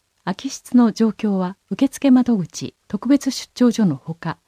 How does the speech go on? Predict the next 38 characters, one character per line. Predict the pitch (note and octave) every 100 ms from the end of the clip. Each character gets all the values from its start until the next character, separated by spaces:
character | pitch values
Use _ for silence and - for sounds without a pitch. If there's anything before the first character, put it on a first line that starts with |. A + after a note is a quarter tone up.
| _
日 | F#3 G3+
通 | - C#4
旅 | C#4+ C#4+
行 | D#3+ A2+
株 | F#3 G#3
式 | - G#3
会 | G3 E3+
社 | - C3+ -
ホ | - G#3+
ー |
ム | G#3+
ペ | G3 F#3
ー | C#3
ジ、 | - B2+ - _ _ -
エ |
イ | C4
チ | -
テ | -
ィ | B3+
ー |
テ | -
ィ | A#3+
ー |
ピ | A#3
ー | E3+
コ | F#3+
ロ | F3
ン | A2+ -
ス | -
ラ | G3+
ッ | G3+
シ | -
ュ | -
ス | -
ラ | D#3
ッ |
シ | - -
ュ | -